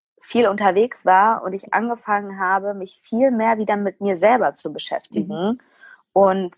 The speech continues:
Speaker 1: ich dann halt auch dadurch, dass das so erfolgreich war, habe ich halt Zuspruch bekommen
Speaker 2: Mhm.
Speaker 1: und ich habe meinen Selbstwert wieder aufgebaut.
Speaker 2: Mhm.
Speaker 1: Und ich bin halt gestärkt aus dieser Sache rausgegangen.
Speaker 2: Mhm. Und hast
Speaker 1: Und hab mich
Speaker 2: gemerkt,
Speaker 1: dann
Speaker 2: irgendwas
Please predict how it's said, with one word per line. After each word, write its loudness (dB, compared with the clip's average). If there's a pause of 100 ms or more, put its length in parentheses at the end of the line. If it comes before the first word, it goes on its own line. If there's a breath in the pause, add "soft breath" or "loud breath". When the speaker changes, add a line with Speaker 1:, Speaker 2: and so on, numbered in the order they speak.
Speaker 1:
ich -10
dann 2
halt 2
auch 2
dadurch, -2 (320)
dass -6
das -4
so -6
erfolgreich -4
war, 4 (240 soft breath)
habe 0
ich -6
halt -2
Zuspruch -8
bekommen 0
Speaker 2:
Mhm. -4
Speaker 1:
und -8
ich -10
habe 0
meinen 2
Selbstwert 0
wieder 0
aufgebaut. 0 (340)
Speaker 2:
Mhm. -6
Speaker 1:
Und 2 (760)
ich -10
bin 2
halt 0
gestärkt -2
aus -4
dieser 0
Sache 0
rausgegangen. -2
Speaker 2:
Mhm. -8 (600 soft breath)
Und -4
hast 2
Speaker 1:
Und 0
hab 2
mich 2
Speaker 2:
gemerkt, -4
Speaker 1:
dann 4
Speaker 2:
irgendwas -4